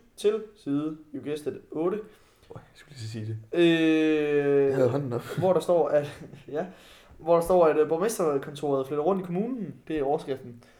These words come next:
Speaker 2: Det lyder
Speaker 1: Øh,
Speaker 2: som et meget logistisk svært problem.
Speaker 1: Ja, øh, men så
Speaker 2: Opgave.
Speaker 1: vi
Speaker 2: Hvordan kan kontoret flytte
Speaker 1: Det ved jeg
Speaker 2: sig?
Speaker 1: ikke. Han havde, ikke, har gjort det allerede i to tusind og sytten. Øh, været rundt og se, øh, og foreninger og, øh, virksomheder. Jeg tror mest, det er virksomheder og sådan noget.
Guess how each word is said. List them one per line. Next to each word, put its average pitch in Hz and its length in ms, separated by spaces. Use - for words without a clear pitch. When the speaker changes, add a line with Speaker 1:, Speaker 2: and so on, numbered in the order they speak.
Speaker 2:
Det 139 180
lyder 143 160
Speaker 1:
Øh, 107 60
Speaker 2:
som 104 140
et 110 60
meget 123 220
logistisk 113 580
svært 107 240
problem. 110 320
Speaker 1:
Ja, 160 340
øh, 151 540
men 135 340
så 131 80
Speaker 2:
Opgave. 117 380
Speaker 1:
vi 135 80
Speaker 2:
Hvordan 117 140
kan 110 80
kontoret 110 480
flytte - 200
Speaker 1:
Det - 20
ved 196 100
jeg 185 80
Speaker 2:
sig? 185 60
Speaker 1:
ikke. - 100
Han 180 120
havde, 185 140
ikke, 185 120
har 185 160
gjort 214 140
det 175 60
allerede 175 200
i 185 40
to 190 60
tusind 175 160
og 156 60
sytten. 185 340
Øh, 160 100
været 139 320
rundt 185 200
og - 80
se, 202 120
øh, 151 460
og - 60
foreninger 165 460
og, 131 760
øh, 131 220
virksomheder. 151 340
Jeg 113 80
tror 135 120
mest, 117 120
det 123 60
er 120 40
virksomheder 120 320
og 113 40
sådan 110 100
noget. 117 160